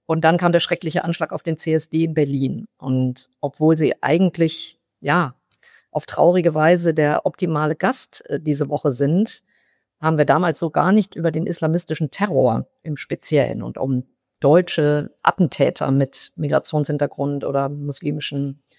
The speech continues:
Glauben und islamistischer Ideologie gesprochen. Deswegen treffen wir uns heute für ein Update. Vielen Dank, dass Sie trotz der vielen Anfragen, die Sie jetzt, äh, zurzeit erreichen, nochmal Zeit haben für Funke und für unseren Podcast.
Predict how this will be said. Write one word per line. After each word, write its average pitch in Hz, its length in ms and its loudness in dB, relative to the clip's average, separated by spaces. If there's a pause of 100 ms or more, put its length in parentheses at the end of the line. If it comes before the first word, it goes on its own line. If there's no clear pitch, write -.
(280)
Glauben 147 380 4
und - 80 -4
islamistischer 147 600 -2
Ideologie 147 460 0
gesprochen. 156 560 -4 (1000)
Deswegen 170 320 4
treffen 196 220 0
wir 196 40 4
uns 180 160 0
heute 185 160 0
für - 140 0
ein 160 100 2
Update. - 680 -2 (520)
Vielen 196 400 2
Dank, 170 240 2
dass - 180 -2
Sie 190 260 0
trotz - 280 -4
der 156 80 2
vielen 220 280 4
Anfragen, 147 520 0
die 139 80 -2
Sie 151 140 0
jetzt, - 420 -4
äh, 151 160 0
zurzeit 156 400 -4
erreichen, 151 460 2
nochmal 143 280 0
Zeit 139 280 0
haben 135 200 -2
für 135 320 2
Funke 147 360 -2
und 135 160 -2
für - 120 -6
unseren 135 300 2
Podcast. - 640 -8